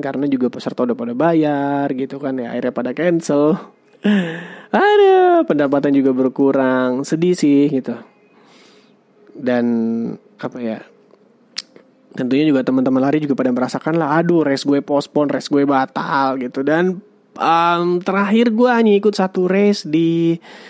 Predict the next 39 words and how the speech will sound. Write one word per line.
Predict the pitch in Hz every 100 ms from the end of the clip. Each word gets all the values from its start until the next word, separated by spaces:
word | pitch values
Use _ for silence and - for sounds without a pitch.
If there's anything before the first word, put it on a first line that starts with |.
| - -
pertengahan | 160 - 151 151
bulan | 151 143 139
Maret | 135 120 156 185 -
di | 135 135 131 127 123 123 127
Binloop | 135 135 135 135
Ultra | 113 123 127 131 139 160 - _ _
dua | - 123
ribu | 120 117
dua | 117 117 117
puluh. | 123 117 123 147 170
Dan | 127 120 117 120 120 120
ya | 123 123 117 117 120 120
seperti | 127 - - 127
yang |
lo | 123 123
tahu | 123 123
di |
sosmed | 131 127 131 127
gue | 127 131
juga | 131 123
udah | 123
info | 123 127 123
kalau | 131 123 123
gue | 123 131 123 120
D | 123
N | 127 135 147
F, | - - -
tidak | 135 127 135
selesai. | - 123 131 147
Untuk | 131 127
pertama | - 180 180 165 160
kalinya | 151 147 151
gue | 147
tidak | 139 135 131
selesai | 135 131 131
dalam | 127 123
satu | 131 123 - 131 -
<laughs> | -
race. | 165 - -